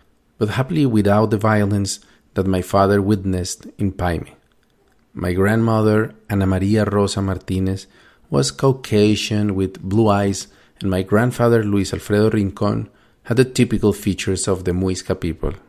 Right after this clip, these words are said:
the original inhabitants of the Colombian territory. The Muiscas were the ancestral people of which I will speak in greater depth in a later chapter.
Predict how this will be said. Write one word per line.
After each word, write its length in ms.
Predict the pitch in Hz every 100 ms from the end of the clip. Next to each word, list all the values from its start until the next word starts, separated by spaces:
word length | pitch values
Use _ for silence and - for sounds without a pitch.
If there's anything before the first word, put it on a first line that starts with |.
| _ _ -
the 280 | 90 87 90
original 480 | 92 104 104 110 107
inhabitants 720 | 95 87 98 95 - 98 95
of 160 | 98 92
the 100 | 98
Colombian 540 | - 92 90 87 90
territory. 560 | 90 90 82 - - - _ _ _ _ _ _ _ _ _ -
The 60 |
Muiscas 580 | 104 117 131 - 131 127 - _ -
were 140 | 107
the 180 | 107 120
ancestral 760 | 110 98 - 120 - - 110 104
people 520 | - 107 101 98 101
of 140 | 98
which 360 | 107 101 90 - - -
I 80 | 107
will 240 | 110 117
speak 400 | - - 107 -
in 100 | 107
greater 400 | 95 107 104 101
depth 420 | 95 95 92 -
in 140 | 107 95
a 80 | 90
later 360 | 87 90 101
chapter. 540 | 104 - 90 - 95